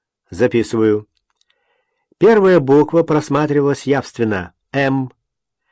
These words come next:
Затем пропуск двух или трёх букв, затем «И». Потом предпоследняя буква — либо «П», либо «К». Скорее «Н». Хотя тут со мной не соглашаются.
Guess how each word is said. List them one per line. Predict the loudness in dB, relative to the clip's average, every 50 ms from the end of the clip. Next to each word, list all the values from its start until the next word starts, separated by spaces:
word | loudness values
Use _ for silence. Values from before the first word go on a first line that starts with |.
| _ _ _ _ _ _ _
Затем | -4 -4 -2 0 0 0 0 0 -4 -4
пропуск | -2 0 2 2 2 2 0 -2 -6 -6 -6 -6 -8
двух | -6 -4 -2 0 0 0 0 0 0
или | 0 0
трёх | 0 0 0 0 0 0 -4
букв, | -6 -2 -2 -2 -2 -2 -6 -10 -12 -12 -16 _ _ _ _ _ _ _ _ _
затем | _ -4 -4 -4 0 0 0 0 0 -2 -8 _ _
«И». | 0 2 2 2 2 -2 -4 -8 _ _ _ _ _ _ _ _ _ _ _ _ _ _ _ _ _
Потом | -8 -4 -2 -2 -2 0
предпоследняя | -2 -4 -2 -2 -4 -2 2 2 2 2 2 2 0 0 0
буква — | 0 0 0 0 0 0 -2 -2 -2 -2 -8 _ _ _ _ _ _ _ _ _
либо | 0 0 2 2 0 0 -2
«П», | -2 _ 0 2 2 2
либо | 2 0 0 0 -2 -4
«К». | -4 -6 -8 -8 -8 -8 -10 -14 _ _ _ _ _ _ _ _ _ _ _ _ _ _ _ _
Скорее | -12 -6 -2 0 2 2 2 2 0 0
«Н». | 0 0 0 0 0 -2 -6 -10 -16 _ _ _ _ _ _ _ _ _ _ _ _ _ _ _ _ _ _ _ -20 _
Хотя | _ -6 -2 0 -2 -2
тут | 0 0 -2 -2 -2 -2
со | -2 -2
мной | 0 2 0 0 0
не | -2 -4
соглашаются. | -4 -2 -2 -2 -2 -2 -2 -2 0 0 0 0 -2 -6 -6 -6 -6 -6